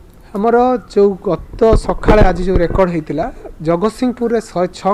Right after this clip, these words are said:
kilometer ଘ-, ଘଣ୍ଟା ପ୍ରତି ଶହେ ଛଅ kilometer ବେଗରେ ପବନ record ହେଇଥିଲା। ତା ଛଡ଼ା ବାଲେଶ୍ୱରରେ ବର୍ତ୍ତମାନ ଯାହା ଆମର ଆସୁଛି,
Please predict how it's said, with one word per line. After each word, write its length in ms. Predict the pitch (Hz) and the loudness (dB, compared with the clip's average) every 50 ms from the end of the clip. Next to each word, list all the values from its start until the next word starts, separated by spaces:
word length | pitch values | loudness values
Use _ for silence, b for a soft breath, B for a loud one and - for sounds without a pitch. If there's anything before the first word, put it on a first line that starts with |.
| 202 - | -2 -2
kilometer 500 | - 208 196 202 196 202 190 190 202 185 170 | -4 -4 -2 -4 -4 -6 -6 -6 -6 -8 -8
ଘ-, 320 | 156 160 151 143 143 147 156 - - 147 147 147 143 | -8 -10 -10 -10 -12 -14 -16 -16 -14 -12 -12 -10 -10
ଘଣ୍ଟା 300 | 151 147 165 170 160 196 | -6 -6 -6 -4 -2 -4
ପ୍ରତି 220 | 185 185 180 175 190 | -4 -4 -6 -8 -8
ଶହେ 160 | - - 160 147 - | -8 -6 -8 -8 -6
ଛଅ 120 | - 175 175 | -6 -8 -6
kilometer 360 | - 196 190 180 175 165 180 165 | -4 -6 -6 -4 -4 -4 -4 -4
ବେଗରେ 260 | 160 165 165 170 165 156 - - - - | -4 -4 -4 -4 -6 -6 -8 -14 -12 -10
ପବନ 180 | 147 147 165 165 160 | -6 -6 -4 -4 -4
record 260 | 160 151 - 170 160 156 | -6 -6 -6 -6 -6 -6
ହେଇଥିଲା। 240 | 156 - - 185 175 175 | -6 -8 -10 -10 -12 -10
ତା 100 | - 180 170 165 | -8 -8 -8 -8
ଛଡ଼ା 300 | - - - 196 208 202 165 139 127 B B B B B B - - - 151 | -8 -10 -8 -6 -6 -6 -6 -10 -12 B B B B B B -16 -8 -2 0
ବାଲେଶ୍ୱରରେ 600 | 156 175 208 247 233 - - 254 233 196 165 135 139 - - - | 2 4 4 4 2 2 2 2 2 2 0 -4 -6 -12 -10 -8
ବର୍ତ୍ତମାନ 360 | 156 170 165 - 196 196 190 185 | -8 -6 -4 -4 -4 -2 -2 -2
ଯାହା 160 | 185 190 185 | -4 -4 -4
ଆମର 240 | 185 180 180 180 175 170 | -4 -4 -4 -4 -4 -4
ଆସୁଛି, 340 | 170 - - 196 165 - 165 | -4 -4 -6 -8 -6 -6 -6